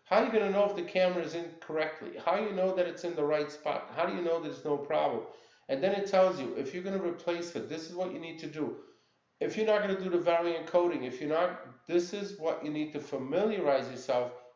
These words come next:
before you go to the car. Once again, Hyundai and Kia are using a very different system. This is the height they want you to be, and they only give you a tolerance of one centimeter. They have two different setups.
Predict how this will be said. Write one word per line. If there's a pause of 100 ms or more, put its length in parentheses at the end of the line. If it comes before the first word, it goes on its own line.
before
you
go
to
the
car. (420)
Once
again, (420)
Hyundai
and
Kia
are
using (100)
a
very
different
system. (340)
This
is
the
height
they
want
you
to
be, (200)
and
they
only
give
you
a
tolerance
of
one
centimeter. (540)
They
have (140)
two
different
setups.